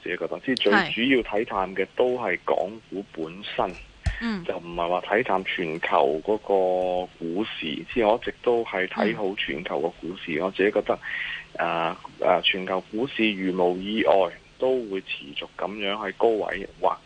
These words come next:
Speaker 1: 者甚或啦，就話會破頂嘅。咁，誒，除咗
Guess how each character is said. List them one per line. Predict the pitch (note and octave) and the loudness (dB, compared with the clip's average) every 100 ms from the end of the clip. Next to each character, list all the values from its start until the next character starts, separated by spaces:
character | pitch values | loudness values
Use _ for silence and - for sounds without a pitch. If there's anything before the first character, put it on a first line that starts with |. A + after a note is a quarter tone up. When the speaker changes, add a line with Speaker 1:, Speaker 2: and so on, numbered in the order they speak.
| - - | -16 -8
Speaker 1:
者 | E2+ E2 G2+ D#2 - - | -4 0 2 0 -2 -6
甚 | F#2+ F#2 | -4 0
或 | F#2+ | 2
啦， | F#2 A#2 - | 2 0 -4
就 | F#2 | -6
話 | F2 F2 | -4 -6
會 | E2+ F2 | -4 -8
破 | - F#2+ | -4 -4
頂 | E2 E2 | -2 -4
嘅。 | F2+ F2 - - - - - | -4 -8 -10 -10 -10 -12 0
咁， | G#2 G#2+ A#2+ C3 C3 - - - - | 2 2 -4 -8 -10 -14 -20 -20 -4
誒， | F#2 F2+ E2 D#2+ | 0 2 2 0
除 | - G#2+ | 0 2
咗 | E2+ D2+ D#2 G#2 C2+ | 2 2 4 4 2